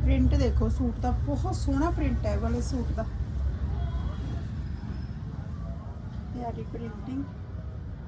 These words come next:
ਬੇਸ ਹੈ ਜਿਹੜਾ ਗ੍ਰੇ ਕਲਰ ਹੈ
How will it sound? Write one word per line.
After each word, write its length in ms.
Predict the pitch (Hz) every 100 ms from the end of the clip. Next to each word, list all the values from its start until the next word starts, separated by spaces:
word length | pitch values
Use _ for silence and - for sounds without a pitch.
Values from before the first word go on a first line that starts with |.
| - - - - - - - - - - - - - - - - - - - - - - - - - - - - - - - -
ਬੇਸ 340 | 240 240 262 302
ਹੈ 60 | 294
ਜਿਹੜਾ 240 | 302 330
ਗ੍ਰੇ 320 | 254 233 226 285
ਕਲਰ 300 | 311 311
ਹੈ 100 | 320